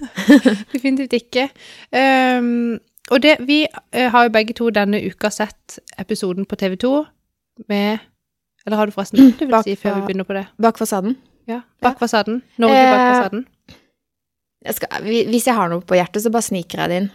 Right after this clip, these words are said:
Speaker 1: Ja, gjør det, gjør det. <laughs> Do it. Eh, og temaet denne uka her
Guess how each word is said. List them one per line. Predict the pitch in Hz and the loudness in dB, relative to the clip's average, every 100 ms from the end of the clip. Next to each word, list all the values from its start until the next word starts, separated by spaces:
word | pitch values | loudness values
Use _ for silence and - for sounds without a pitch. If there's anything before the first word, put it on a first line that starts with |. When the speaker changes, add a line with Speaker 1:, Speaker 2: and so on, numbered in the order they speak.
| - | 2
Speaker 1:
Ja, | 208 - 277 220 | 2 4 4 6
gjør | 233 202 | 6 6
det, | 175 180 | 4 4
gjør | 185 | 4
det. | 170 180 | 6 2
<laughs> | - 269 - 415 359 349 - 403 - | -2 -12 -6 -4 -2 -2 -4 -6 -8
Do | - 233 | -2 -2
it. | 220 - - - - - | -2 -8 -20 -20 -20 -10
Eh, | - 262 254 247 240 240 - | 0 4 4 4 2 0 0
og | 247 262 - - _ _ | 2 2 -2 -20 _ _
temaet | - 277 285 233 208 196 202 | 0 4 4 2 0 0 0
denne | 214 208 185 | 0 0 -4
uka | 202 | -2
her | 202 240 | 0 0